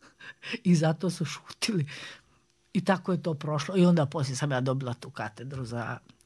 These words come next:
psihoneuroendokrinologiju, kao šta sve psiha može kad se samo o ljepoti radi, znači samo o običnom,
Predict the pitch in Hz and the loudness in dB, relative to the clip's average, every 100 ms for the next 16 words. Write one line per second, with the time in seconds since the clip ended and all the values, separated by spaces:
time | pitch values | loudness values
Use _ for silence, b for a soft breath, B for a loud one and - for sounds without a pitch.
0 | - - 139 - 123 120 113 117 117 113 | -12 -4 -2 0 -2 0 -2 -2 -4 -6
1 | - 135 117 110 107 120 123 - _ - | -6 -4 -4 -4 -8 -8 -10 -12 _ -18
2 | 143 - - - _ _ _ _ _ _ | -18 -18 -20 -20 _ _ _ _ _ _
3 | - 151 139 156 147 - 175 165 147 151 | -4 -2 0 -2 -4 0 0 2 2 6
4 | 180 175 143 B B B B 147 147 143 | 6 6 4 B B B B -2 0 2
5 | 202 226 196 165 147 143 127 147 127 117 | 4 4 4 2 0 -4 -6 -4 -4 -4
6 | 113 113 123 123 139 - 233 285 233 175 | -8 -8 -8 -6 -6 0 0 2 0 2
7 | 180 226 233 277 - 214 190 | 2 2 2 2 2 2 2